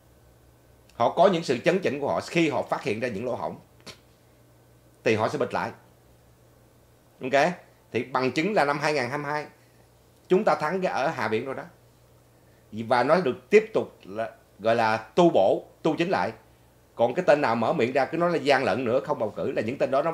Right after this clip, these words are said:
phá đám, nó nghĩ rằng là nó muốn đạp đổ tất cả cái hệ thống bầu cử của nước Mỹ. Vốn có mấy trăm năm.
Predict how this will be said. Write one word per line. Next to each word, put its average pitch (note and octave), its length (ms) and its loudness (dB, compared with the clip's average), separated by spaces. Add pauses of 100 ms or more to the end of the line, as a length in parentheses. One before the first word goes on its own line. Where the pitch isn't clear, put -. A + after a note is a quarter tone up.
phá E3 200 0
đám, D#3+ 260 -4
nó F3 60 -2
nghĩ C3+ 180 -4
rằng A#2 160 -4
là G#2 220 -6 (260)
nó D3+ 100 -2
muốn F3 240 -2
đạp G2+ 240 0
đổ G#2 260 0
tất F#3 160 -2
cả G2+ 220 -2
cái D#3 120 -4
hệ G2+ 120 -4
thống C#3 180 -8
bầu G2 180 -2
cử G2 120 -10
của C3 60 -8
nước C#3+ 120 -10
Mỹ. F#2 160 -14 (640)
Vốn D#3 280 2
có F#3 100 2
mấy F3 140 0
trăm C#3 160 -2
năm. A#2 100 -6